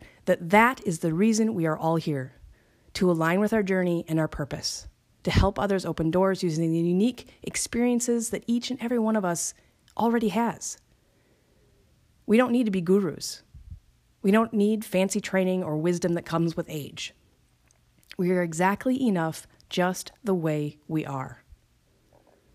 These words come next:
So when you feel an urge to jump at an opportunity,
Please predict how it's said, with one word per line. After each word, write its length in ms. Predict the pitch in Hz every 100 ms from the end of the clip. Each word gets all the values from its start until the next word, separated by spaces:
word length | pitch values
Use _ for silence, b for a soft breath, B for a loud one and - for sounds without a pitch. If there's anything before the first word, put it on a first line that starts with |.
| -
So 120 | 202
when 140 | 208
you 80 | 214
feel 560 | - 226 262 269 262 -
an 140 | 175
urge 380 | 170 185 180 156
to 100 | -
jump 320 | 160 170 170 -
at 80 | 160
an 100 | 151
opportunity, 720 | 151 156 - 170 143 -